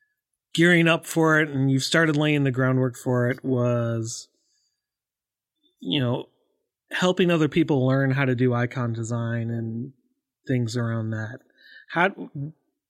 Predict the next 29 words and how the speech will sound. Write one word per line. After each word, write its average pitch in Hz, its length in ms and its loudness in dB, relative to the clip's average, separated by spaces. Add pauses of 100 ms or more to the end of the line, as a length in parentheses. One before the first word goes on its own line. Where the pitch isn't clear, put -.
(180)
what 160 420 0
exactly 202 420 2
was 165 280 6
it 147 120 0
that 139 140 -6
made 135 240 2
you 131 400 4 (640)
wanna 131 260 4
do 127 180 4
that, 117 200 2
other 131 260 4
than 120 360 2 (480)
having 131 320 4
to 127 60 4
slog 131 360 2
through 127 320 2
a 120 60 4
lot 120 160 4
of 117 140 0
crappy 120 320 0
YouTube 120 380 0
videos 117 440 2
on 113 100 2
your 113 180 0
own 113 400 0
and 110 260 -4 (1000)
seeing 123 360 4
things 117 260 2
that 120 180 0